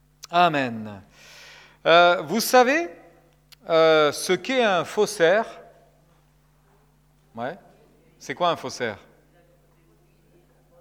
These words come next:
Avant tout, c'est un artiste. Eh ouais, c'est un artiste.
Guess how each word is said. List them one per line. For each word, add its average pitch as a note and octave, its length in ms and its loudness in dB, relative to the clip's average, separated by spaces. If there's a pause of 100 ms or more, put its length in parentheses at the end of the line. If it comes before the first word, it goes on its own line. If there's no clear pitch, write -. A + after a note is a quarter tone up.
(560)
Avant F#3+ 300 4
tout, C#4+ 420 -6
c'est D#3 340 -10
un F#3 160 -2
artiste. - 580 -12 (1500)
Eh A2+ 100 -8
ouais, C#3 240 -8 (840)
c'est - 360 -10
un D#3+ 120 -6
artiste. B2+ 520 -14